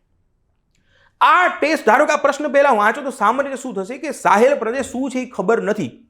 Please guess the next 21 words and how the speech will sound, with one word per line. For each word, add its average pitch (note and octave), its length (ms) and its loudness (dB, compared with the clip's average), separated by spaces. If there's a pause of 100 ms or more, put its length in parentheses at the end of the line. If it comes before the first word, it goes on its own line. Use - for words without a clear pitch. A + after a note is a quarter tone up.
પહેલામાં A3 260 4
પહેલી G3+ 160 0
વસ્તુ G3+ 220 -4
એ E3 40 -6
થશે. A#2+ 260 -14 (500)
તો C#4+ 80 4
તમને E4 220 4
પકડાઈ D#4 320 4
જશે B3 180 0
કે G#3+ 60 -2
અચ્છા, B3 220 0
મને A3 260 -2
આ A#3+ 140 2
સવાલ, A3+ 440 2
આ A3 240 2
મને A3+ 120 -2
આખો A3+ 160 -2
ટોપિક A3 400 -2
જ E4 140 -2
ખબર F#3 240 -8
નથી, F3 180 -14